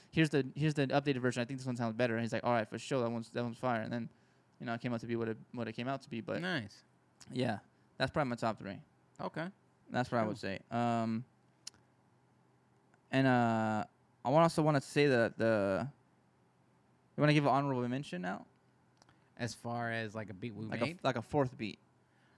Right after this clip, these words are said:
Speaker 2: A fourth
Speaker 1: Honorable mention that didn't make the top three.
Speaker 2: Mm, let me check and shit. Me
Speaker 1: I'm gonna say mine is eventually with Diamond, 'cause that's the one I'm gonna do behind the beat for. But that's, like, Diamond went off on that piano.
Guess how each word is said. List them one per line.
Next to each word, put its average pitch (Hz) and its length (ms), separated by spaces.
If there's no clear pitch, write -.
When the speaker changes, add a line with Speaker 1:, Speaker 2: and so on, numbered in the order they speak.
Speaker 2:
A - 40
fourth - 280
Speaker 1:
Honorable 139 300
mention 120 260
that 110 100
didn't 120 200
make 117 100
the 110 60
top - 260
three. 104 240
Speaker 2:
Mm, 139 1120
let 113 100
me 120 100
check 110 260
and 98 140
shit. 95 220
Me 117 120
Speaker 1:
I'm 139 100
gonna 156 120
say 151 160
mine 135 300
is 123 140
eventually 120 380
with 110 160
Diamond, 107 440
'cause 113 120
that's 110 140
the 123 60
one 120 60
I'm 117 60
gonna 113 120
do - 20
behind 110 220
the 107 60
beat 104 180
for. 107 260
But 127 120
that's, 202 160
like, 135 200
Diamond 127 460
went 120 200
off 120 240
on 117 100
that 98 260
piano. 110 440